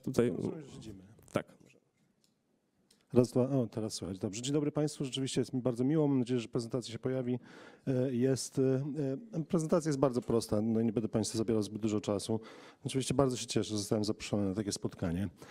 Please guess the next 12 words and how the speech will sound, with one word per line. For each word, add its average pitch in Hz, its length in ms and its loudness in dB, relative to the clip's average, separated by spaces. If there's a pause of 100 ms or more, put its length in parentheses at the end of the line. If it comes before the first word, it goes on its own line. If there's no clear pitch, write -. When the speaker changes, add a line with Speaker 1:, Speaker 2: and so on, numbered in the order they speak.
(180)
Speaker 2:
Kiedy 110 160 2
słyszę 117 260 0
o 107 120 2
deficycie 117 440 -2
danych, 107 300 2
to 113 100 -2
oczywiście 113 340 -2
uszy 117 200 0
mi 113 100 0
się 113 100 -2
otwierają. 107 580 0
Dzisiaj 120 240 -2